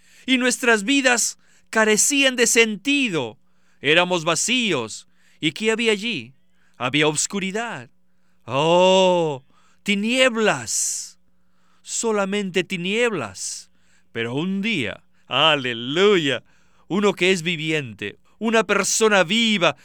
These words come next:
empezó a cernirse sobre el abismo en nosotros. Considere su propia situación y vea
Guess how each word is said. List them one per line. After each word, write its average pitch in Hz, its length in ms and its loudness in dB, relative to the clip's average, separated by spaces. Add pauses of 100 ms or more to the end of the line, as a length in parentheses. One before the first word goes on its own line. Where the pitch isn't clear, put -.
(100)
empezó 170 580 0
a 180 60 4
cernirse 160 1000 -2 (420)
sobre 160 460 2
el 151 100 2
abismo 160 800 0
en 147 120 -4
nosotros. 139 1080 -6 (1040)
Considere 240 520 -2
su 226 160 -2
propia 233 260 -2
situación 214 720 -8 (680)
y 156 100 -2
vea 175 260 2